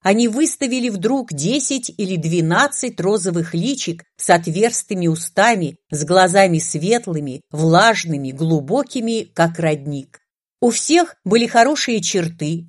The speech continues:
на коже не пятнышко, волосы густые и лица здоровые.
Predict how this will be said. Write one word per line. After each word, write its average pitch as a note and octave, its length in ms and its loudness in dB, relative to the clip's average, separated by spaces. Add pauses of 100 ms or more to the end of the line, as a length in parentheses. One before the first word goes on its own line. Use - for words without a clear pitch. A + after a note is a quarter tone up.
(120)
на E3 180 4
коже B3 300 0
не F#3+ 160 -2
пятнышко, E3+ 720 -2 (120)
волосы B3+ 540 2
густые C4 840 -2
и D#3+ 200 -2
лица G3 360 -6
здоровые. D3+ 800 -2